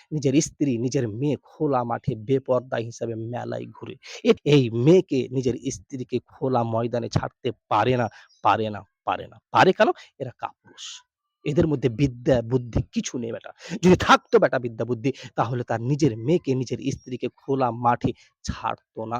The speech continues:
ছাড়তো না, ছাড়তো না। একে মেলাই হোক, জালসার মেলাই হোক, যে কোনো মেলাই হোক, নিজের স্ত্রী, নিজের মেয়েকে আমরা যাতে পর্দা হিসেবে নিয়ে যেতে পারি, পর্দা হিসেবে নিয়ে আসতে পারি,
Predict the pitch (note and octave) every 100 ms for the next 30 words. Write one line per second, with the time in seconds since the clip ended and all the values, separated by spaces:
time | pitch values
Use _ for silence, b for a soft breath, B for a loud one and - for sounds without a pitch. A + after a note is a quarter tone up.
0 | C3 - A#2 _ A#2+ - - - - -
1 | B2 _ - - G#3 B2 C3 C#3 A#2+ A#2+
2 | B B - G3 - F3+ C3 B2+ A#2+ G#2+
3 | - A#3 - A3+ C#3 B2 A#2+ A2+ B B
4 | C#3+ C#3+ B2+ A2 C3 - C3+ A2+ B2 B2
5 | A2+ A#2 D#3+ D3 A#2 b b D3+ G3+ F3+
6 | C3+ - A2 - _ _ _ _ _ _
7 | _ B B B _ E3+ D#3+ E3 D3+ B2
8 | C#3 - A#2 A2 _ _ _ _ - C3
9 | C3+ C3+ A#2 A#2 B2 A#2 G#2+ - D3+ C#3+
10 | C3+ C3+ A#2 A#2 A#2 B2 - B2 A2+